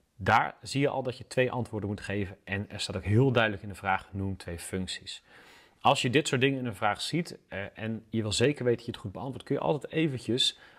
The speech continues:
ook in de vraag even onderstrepen: noem twee functies. Dan kun je, weet je heel zeker dat je echt het juiste antwoord geeft op de vraag.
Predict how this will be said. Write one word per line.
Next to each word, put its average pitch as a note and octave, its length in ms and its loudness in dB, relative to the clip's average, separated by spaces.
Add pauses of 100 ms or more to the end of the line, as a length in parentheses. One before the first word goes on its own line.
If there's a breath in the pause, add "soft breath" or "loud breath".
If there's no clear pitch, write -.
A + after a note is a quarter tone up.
ook B2 160 2
in B2 80 0
de G#2+ 60 0
vraag A2+ 340 2
even G#2+ 200 -10
onderstrepen: G#2+ 720 -6 (120)
noem G#2 260 -2
twee G2+ 220 -2
functies. A#2 440 0
Dan G2 120 -8
kun - 120 -10
je, - 360 -14
weet B2 160 -10
je - 60 -4
heel A#2+ 160 2
zeker A#2+ 300 4
dat A2+ 140 -6
je - 60 -16
echt - 140 -12
het G2 100 -12
juiste G#2 380 -2
antwoord G#2+ 300 -12
geeft F2 320 -14
op - 100 -20
de - 80 -16
vraag. - 380 -8